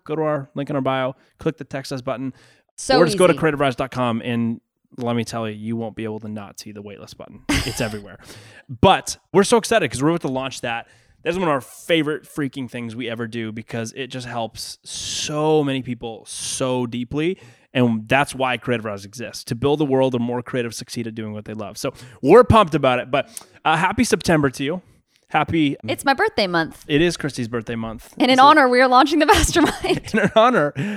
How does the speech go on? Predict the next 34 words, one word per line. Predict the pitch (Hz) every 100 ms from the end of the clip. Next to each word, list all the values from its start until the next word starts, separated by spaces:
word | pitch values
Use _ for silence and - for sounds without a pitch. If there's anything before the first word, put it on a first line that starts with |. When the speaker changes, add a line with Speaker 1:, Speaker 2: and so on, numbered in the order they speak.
| 175
Speaker 1:
everyone | - 180 208 208 208
can | 196
send | 175 190
Christy | 196 175 170
a |
gift. | 160 175 - - - 262
Speaker 2:
Don't | 285 370 - - 226
send | 285
me | 262
a | 240
gift. | 202 302
Just | - 262 - _ _
sign | - 233
up | 285
for | 311
the |
mastermind. | 302 403 - 185 - - -
<laughs> | - - - - -
Speaker 1:
That | -
Speaker 2:
A | -
Speaker 1:
would |
Speaker 2:
gift | 392
Speaker 1:
be |
Speaker 2:
for | 285
Speaker 1:
really | 359
fun. | 339
Speaker 2:
yourself. | 262 285 247 - - 185 -
Speaker 1:
A |
gift | 139 160
for | 165
yourself. | 131 139 117 -
Yeah, | 156
gift | 147 131 214 -
yourself | 208 - 170 131 - -